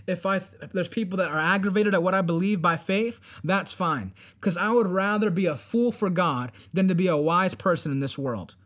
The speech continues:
'Cause this world is not my home, and it's not where I'm going. Love corrects. Love corrects. And most of the time, what people interpret as offense is really conviction.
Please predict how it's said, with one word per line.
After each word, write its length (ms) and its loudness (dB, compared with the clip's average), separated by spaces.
'Cause 160 0
this 160 2
world 220 0
is 100 -2
not 180 -2
my 160 -4
home, 380 -4
and 100 -6
it's 140 -6
not 180 -2
where 120 -2
I'm 160 -2
going. 320 -2
Love 440 2
corrects. 680 -2
Love 400 2
corrects. 640 0
And 140 2
most 300 2
of 40 -6
the 60 4
time, 440 0
what 220 -2
people 260 0
interpret 400 -2
as 160 0
offense 560 0
is 180 0
really 200 4
conviction. 640 -2